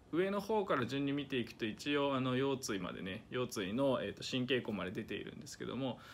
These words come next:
それがどう合わさったら、えーと、大腿神経になって、大腿神経がその後どういうふうに分かれていくか、潜在神経に分かれていったりとかっていう。あとは、まあ、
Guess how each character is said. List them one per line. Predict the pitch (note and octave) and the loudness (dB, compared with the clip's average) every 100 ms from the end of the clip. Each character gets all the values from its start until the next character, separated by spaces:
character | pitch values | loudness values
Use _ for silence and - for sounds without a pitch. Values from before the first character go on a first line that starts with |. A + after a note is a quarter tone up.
| - - | -18 -6
そ | D3+ | 2
れ | D#3+ | 4
が | D#3+ | 6
ど | D3+ F#3+ D#3 | 10 10 10
う | |
合 | B2 | 8
わ | B2+ | 6
さ | C3 C#3 | 6 2
っ | - | 2
た | C3 | 4
ら、 | D3 C3 | 6 6
え | A2 | 2
ー | |
と、 | G#2+ | -2
大 | G#2+ A#2 A2+ | -2 -2 2
腿 | A#2 | 2
神 | A2+ - A#2 | 0 0 -2
経 | G#2+ | -2
に | F2+ | -6
な | D2+ | -6
っ | |
て、 | F#2+ - G#2+ | -6 -2 0
大 | B2 C3+ | 2 2
腿 | C#3 D3+ | 2 2
神 | C#3+ E3 D#3 | 0 -2 0
経 | C3 G#2+ | 0 2
が | A#2+ B2 | 6 4
そ | A2 B2 | 4 2
の | B2 B2 | 2 0
後 | A#2 A#2+ A#2+ A#2 | 2 4 4 4
ど | B2 | 4
う | C3+ | 4
い | D3+ | 4
う | |
ふ | D3+ | 2
う | G#3+ | 2
に | C#3 | 2
分 | G#2+ | 2
か | A2 | 0
れ | G#2+ | -2
て | - C#2+ | -4 -6
い | |
く | - | -4
か、 | A#2 D3 - | -6 -6 -8
潜 | - A#2 | 0 2
在 | A#2 A#2 | 4 4
神 | A#2+ A2 | 2 0
経 | G2+ | 0
に | F#2 | -4
分 | F#2 | -4
か | F2+ | -6
れ | |
て | - | -8
い | - | -14
っ | |
た | - | -12
り | - | -12
と | - | -14
か | - | -18
っ | - | -12
て | - | -10
い | - | -6
う。 | - | 0
あ | |
と | G3+ F#3+ | 8 10
は、 | C#3+ | 10
ま | C#3 B2+ A2+ | 10 8 6
あ、 | - | 2